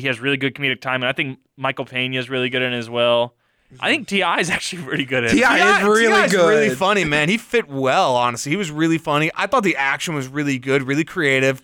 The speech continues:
Speaker 3: Used the concept and used it well, in my opinion.
Speaker 2: I,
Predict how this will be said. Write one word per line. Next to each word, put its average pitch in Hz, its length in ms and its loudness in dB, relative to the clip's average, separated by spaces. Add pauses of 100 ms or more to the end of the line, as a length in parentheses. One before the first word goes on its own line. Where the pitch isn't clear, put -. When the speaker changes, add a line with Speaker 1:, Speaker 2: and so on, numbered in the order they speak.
Speaker 3:
Used 160 220 -4
the 185 60 -4
concept 156 400 -2
and 143 80 -8
used 139 180 -6
it 127 80 -10
well, 123 460 2
in 147 140 -10
my 127 160 2
opinion. 127 420 -4
Speaker 2:
I, 135 60 -2